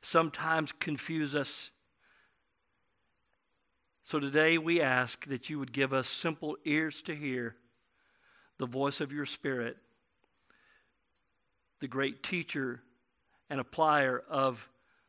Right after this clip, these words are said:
the Word of God, as he speaks to our hearts to comfort us, to challenge us, to confirm us,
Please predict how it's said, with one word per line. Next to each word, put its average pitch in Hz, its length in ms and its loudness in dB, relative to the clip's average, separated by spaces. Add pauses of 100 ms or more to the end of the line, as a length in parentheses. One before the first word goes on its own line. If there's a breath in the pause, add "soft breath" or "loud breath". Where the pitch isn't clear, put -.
the 147 80 -4
Word 143 240 2
of 131 140 -2
God, 117 420 -2 (1800 soft breath)
as 127 160 -2
he 160 140 -6
speaks - 500 -4
to 160 160 0
our 156 160 6
hearts 131 640 -4 (240)
to 143 100 -6
comfort 175 480 -2
us, 151 400 -4 (580 soft breath)
to 127 120 -10
challenge 170 560 4
us, - 440 -4 (720 soft breath)
to 156 140 2
confirm 175 640 4
us, - 420 0